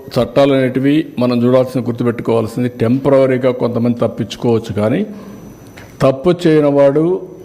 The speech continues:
పనిష్మెంట్ రాదు వీళ్ళంత వరకు.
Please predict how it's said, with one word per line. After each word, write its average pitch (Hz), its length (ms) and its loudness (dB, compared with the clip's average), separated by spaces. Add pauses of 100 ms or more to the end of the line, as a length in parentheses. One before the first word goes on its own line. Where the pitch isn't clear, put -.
(1080)
పనిష్మెంట్ 135 500 0
రాదు 82 240 -4 (420)
వీళ్ళంత 113 460 2
వరకు. - 240 -6